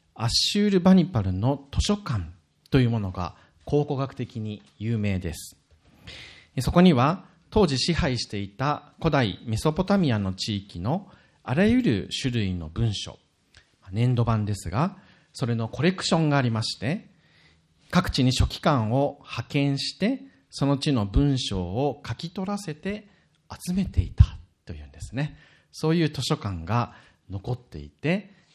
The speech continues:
えー、発掘して出てきたわけです。有名なものには、ギルガメシュ叙事詩というものが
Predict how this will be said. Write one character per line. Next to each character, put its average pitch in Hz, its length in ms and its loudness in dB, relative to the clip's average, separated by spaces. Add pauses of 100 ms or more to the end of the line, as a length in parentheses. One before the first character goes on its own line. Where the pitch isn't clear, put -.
(100)
え 78 960 -14
ー、 - 20 -20
発 - 300 -12
掘 - 240 -12
し - 80 -4
て 98 100 -4
出 123 140 -2
て 156 100 -2
き - 100 -10
た 82 120 -10
わ 78 100 -14
け - 100 -20
で - 120 -20
す。 - 200 -20 (1500)
有 175 120 10
名 226 140 8
な 202 100 6
も 190 120 6
の 190 100 6
に 120 120 2
は、 98 320 -4 (160)
ギ 104 160 -6
ル 151 100 4
ガ 156 100 4
メ 156 120 4
シ 151 160 -2
ュ - 80 -4
叙 117 120 -6
事 147 140 -4
詩 - 200 -4
と 101 100 -10
い 82 100 -10
う 80 40 -14
も 80 120 -18
の 78 120 -18
が 71 200 -20